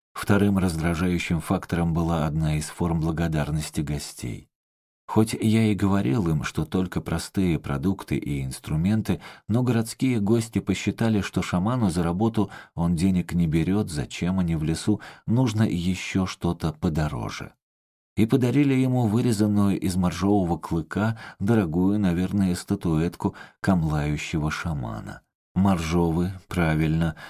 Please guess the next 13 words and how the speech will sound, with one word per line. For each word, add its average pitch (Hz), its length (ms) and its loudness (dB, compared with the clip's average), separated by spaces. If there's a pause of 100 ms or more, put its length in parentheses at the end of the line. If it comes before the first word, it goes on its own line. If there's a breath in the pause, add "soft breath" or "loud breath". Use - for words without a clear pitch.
(200 loud breath)
Шаман 95 540 2
глядел 85 400 2
вверх, 82 480 0
зачем-то 80 560 -2
прогнувшись - 720 0
и 165 60 0
держа 90 380 0
в - 120 -10
поднятых 80 560 -2
руках 110 480 -2
моржовый 92 680 2
костяной 87 600 0
бубен. 62 640 -6